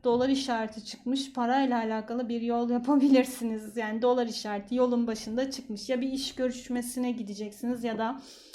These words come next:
beklediğiniz bir işten haber gelebilir. Ayrıyetten iki tane daha yol var. Bunlar da böyle, bu yollarda hep haberler var ve bu haberlerle yollara gidiyorsunuz. Ee,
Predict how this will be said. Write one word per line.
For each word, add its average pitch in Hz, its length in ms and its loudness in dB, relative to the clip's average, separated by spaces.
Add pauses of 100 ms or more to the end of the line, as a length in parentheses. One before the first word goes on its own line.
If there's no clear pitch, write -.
(440)
beklediğiniz 247 720 0
bir 240 120 0
işten 240 540 -2
haber 240 360 0
gelebilir. 208 720 -4 (1400)
Ayrıyetten 349 760 2
iki 294 260 -6
tane 320 380 2
daha 302 280 0
yol 262 360 2
var. 233 280 0
Bunlar 262 400 2
da 240 100 0
böyle, 233 380 -2
bu 277 80 0
yollarda 285 500 2
hep 285 200 -4
haberler 277 680 2
var 254 340 -2
ve 247 400 -4
bu 247 320 -2
haberlerle 254 640 2
yollara 240 400 0
gidiyorsunuz. 202 880 -6
Ee, 208 640 -8